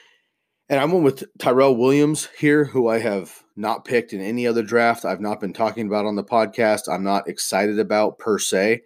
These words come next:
But again, when I'm looking at the draft, I'm looking at floor and upside at this point. I wanted to go Deebo Samuel,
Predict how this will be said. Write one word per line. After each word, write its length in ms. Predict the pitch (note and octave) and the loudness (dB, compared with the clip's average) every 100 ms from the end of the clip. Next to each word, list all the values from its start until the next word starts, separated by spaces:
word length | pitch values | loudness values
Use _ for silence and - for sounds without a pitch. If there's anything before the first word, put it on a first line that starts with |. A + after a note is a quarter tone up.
| _ _ _ | _ _ _
But 120 | F#2 | -2
again, 480 | G2 - G2+ G#2+ G#2 - | -2 0 0 0 -2 -6
when 140 | F#2+ | -6
I'm 220 | F#2 F#2 | -4 -4
looking 380 | F#2 G#2 G#2+ G2+ | -4 -2 -2 -2
at 260 | F#2+ F#2 - | -2 -2 -4
the 80 | |
draft, 560 | F2+ E2 F2+ F#2+ F2+ - _ _ - | -6 0 2 4 0 -8 _ _ -6
I'm 100 | F2+ | 0
looking 320 | G2 F#2+ F#2+ | 0 0 -2
at 180 | F#2 E2+ | -2 -4
floor 580 | - A#2+ A#2+ C#3 C#3 - | -4 0 4 4 4 2
and 140 | A2 G2 | -2 -2
upside 400 | G#2 - G#2+ G2+ | -2 0 0 0
at 100 | G2 | -2
this 160 | G2+ - | -6 -6
point. 380 | - G#2 G2 - _ _ | -6 -6 -6 -8 _ _
I 60 | F#2+ | 0
wanted 260 | A2+ C3 | 2 2
to 60 | B2 | 2
go 120 | A#2+ | 2
Deebo 340 | G#2 A#2 A2 | 2 4 4
Samuel, 580 | G#2 - A#2 A#2 A#2+ A#2 | 2 2 2 4 4 2